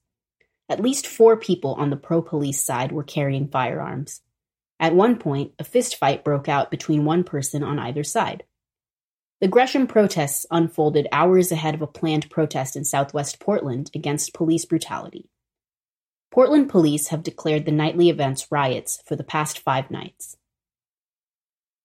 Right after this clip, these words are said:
Oregon hopes to begin paying a new three hundred dollar weekly unemployment bonus sometime in the next few weeks, providing a financial boost to hundreds of thousands of Oregonians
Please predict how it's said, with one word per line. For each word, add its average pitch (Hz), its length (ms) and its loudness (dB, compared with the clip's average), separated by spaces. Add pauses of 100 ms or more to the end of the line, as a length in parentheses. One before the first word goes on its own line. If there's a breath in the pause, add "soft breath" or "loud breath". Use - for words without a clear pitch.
(240)
Oregon 277 380 6
hopes 160 340 4
to - 100 -6
begin 156 300 2
paying 156 340 0
a 151 60 4
new 156 460 2 (260)
three 247 220 2
hundred 214 340 2
dollar 151 320 4
weekly 202 540 -2
unemployment 175 640 2
bonus 135 400 -2
sometime 185 560 -2
in 160 80 2
the 151 40 2
next 170 340 -2
few 175 200 2
weeks, - 480 -6 (320)
providing 170 420 0
a - 20 -4
financial 175 560 2
boost 170 540 -2
to 180 100 -2
hundreds 269 420 0
of 214 120 -8
thousands 190 420 2
of 170 60 -6
Oregonians 147 800 0